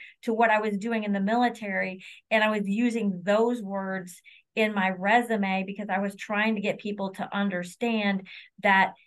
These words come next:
you know, I didn't do exactly what it is they did, but I did something that was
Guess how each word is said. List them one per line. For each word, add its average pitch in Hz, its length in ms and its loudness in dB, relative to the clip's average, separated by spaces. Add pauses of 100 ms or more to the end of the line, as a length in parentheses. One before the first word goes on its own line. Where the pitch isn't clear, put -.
you 226 120 0
know, 233 100 4
I 214 80 4
didn't 214 380 0
do 226 100 0
exactly 214 480 0
what 214 180 -2
it 208 120 -4
is 208 160 -4
they 202 160 -2
did, 208 260 -4
but 202 120 2
I 190 180 2 (160)
did 202 200 -4
something 208 380 -4
that 190 140 0
was 190 180 -4